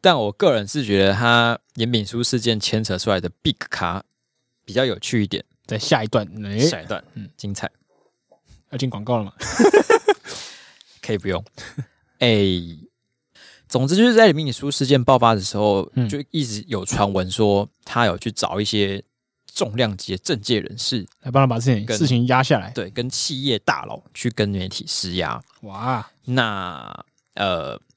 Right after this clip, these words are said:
Speaker 1: 然后被点名到有，有几个人，就是詹宏志，
Speaker 2: 嗯。
Speaker 1: P C M董事长，跟联电的前董事长吗？还是现任？我不知道的，反正，呃，反正一个大佬，宣明志。
Speaker 2: 嗯。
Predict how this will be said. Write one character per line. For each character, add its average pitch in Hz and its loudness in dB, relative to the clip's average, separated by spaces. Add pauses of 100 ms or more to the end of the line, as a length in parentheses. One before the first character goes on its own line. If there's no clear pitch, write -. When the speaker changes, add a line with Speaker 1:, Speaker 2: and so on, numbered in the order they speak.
Speaker 1:
然 123 -2
后 175 4
被 180 2
点 117 -4
名 104 -8
到 135 4
有， 95 -4
有 104 -2
几 - -8
个 - -16
人， - -12 (440)
就 135 -2
是 127 -2 (180)
詹 127 -2
宏 107 -8
志， 110 -6 (180)
Speaker 2:
嗯。 120 2
Speaker 1:
P 110 -4
C 113 -10
M 104 -10
董 - -18
事 101 -10
长， 92 -10 (240)
跟 98 -2 (420)
联 104 -4
电 117 0
的 78 -10 (320)
前 160 -4
董 127 -6
事 180 -6
长 143 -2
吗？ 120 -4
还 120 -4
是 151 -8
现 135 -2
任？ 113 -6
我 104 -12
不 - -18
知 90 -10
道 - -10 (200)
的， 104 -2 (500)
反 110 -6
正， 127 -6
呃， 110 2
反 113 -2
正 147 0
一 139 2
个 120 -2
大 110 4
佬， - -12
宣 139 4
明 107 -4
志。 104 -4 (240)
Speaker 2:
嗯。 110 -4